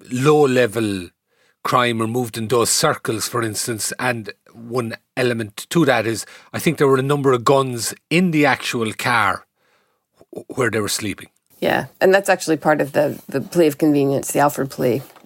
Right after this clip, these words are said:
Speaker 2: as well. Yes, what they were doing, according to the plea that, um, Sonny Jacobs entered into, and also just a whole lot of different evidence in the case, is they, there was a car that was basically full of guns and ammunition.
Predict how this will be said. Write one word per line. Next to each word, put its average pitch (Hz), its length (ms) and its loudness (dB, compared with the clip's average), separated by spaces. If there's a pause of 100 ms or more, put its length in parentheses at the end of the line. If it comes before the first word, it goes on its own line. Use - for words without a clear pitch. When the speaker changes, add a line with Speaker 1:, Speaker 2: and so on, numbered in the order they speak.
Speaker 2:
as - 180 2
well. 143 360 2
Yes, 151 300 2
what 160 180 2
they 170 360 4 (840)
were 170 80 4
doing, 214 400 4
according 160 380 2
to 165 120 -4
the 139 300 2 (400)
plea 147 560 4 (160)
that, 120 340 2
um, 139 300 -4 (200)
Sonny 165 200 4
Jacobs 151 720 -2
entered 156 280 -2
into, 147 540 -2
and 151 180 0
also 147 480 0 (240)
just 185 220 0
a - 20 0
whole 185 300 2
lot 147 180 4
of 143 80 -2
different 135 400 -4
evidence 147 420 0
in 143 60 -2
the 131 80 -2
case, 135 320 -4
is 147 300 -4
they, 156 220 2 (140)
there 156 120 2
was 156 120 0
a 170 60 -2
car 185 240 2
that 151 100 0
was 131 140 -2
basically 160 400 0
full 151 320 2
of 139 100 -2
guns 143 280 -2
and 135 100 -4
ammunition. 131 800 -4